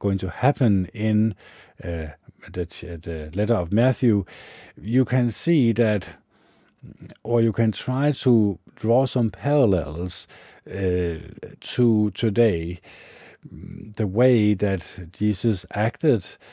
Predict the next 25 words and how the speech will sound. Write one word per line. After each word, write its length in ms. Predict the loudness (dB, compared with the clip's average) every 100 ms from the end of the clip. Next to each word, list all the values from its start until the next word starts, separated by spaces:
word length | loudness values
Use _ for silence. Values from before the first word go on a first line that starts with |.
| -20 -16
uh, 180 | -12 -10 -12 -18 -14 -14 -14 0
his 320 | 0 0 -2
life 520 | 0 2 2 0 -4
work, 400 | -2 2 4 2
so 220 | 0 0
to 140 | 0 -8
speak, 500 | -6 -10 -10 -20 -12
and 140 | -10 -8
his 200 | -8 -4
Father's 600 | 0 0 0 -6 -8 -12
life 420 | -8 -6 -8 -4
work, 420 | 0 0 -2 -12
Jehovah 340 | -10 -8 -8 -8
God. 300 | -8 -10 -16 -20 -20 -20 -20 -20 -2
So 180 | 2
without 380 | 4 6 6 6
further 280 | 6 8 8
ado, 240 | 6 6
let's 240 | 6 2 -2
read, 460 | -4 0 2 0 -4 -14 -10 -4
um, 600 | -2 -2 -4 -8 -14 -20 _ _ _ _ _ _ _ _ _ _ _ _ _ _ -20 -20 _
the 80 | -2
outlines 680 | 2 2 4 4 4 0 -4
of 120 | -8
context, 720 | -6 -6 -4 -6 -8 -18 -20